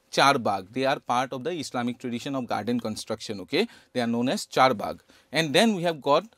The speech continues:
another important feature, that is Indo-Islamic synthesis, all right.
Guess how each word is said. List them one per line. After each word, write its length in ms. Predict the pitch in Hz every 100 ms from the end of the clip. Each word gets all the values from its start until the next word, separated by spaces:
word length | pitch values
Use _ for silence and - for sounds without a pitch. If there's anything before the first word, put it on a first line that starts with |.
| _ 127
another 320 | 139 165 185
important 440 | 147 135 127 135
feature, 280 | 135 123 -
that 180 | 113 113
is 180 | 185 -
Indo-Islamic 840 | 139 139 143 151 127 135 123 143
synthesis, 800 | - - 139 120 127 165 139 - - _ -
all 160 | 113
right. 220 | 135 202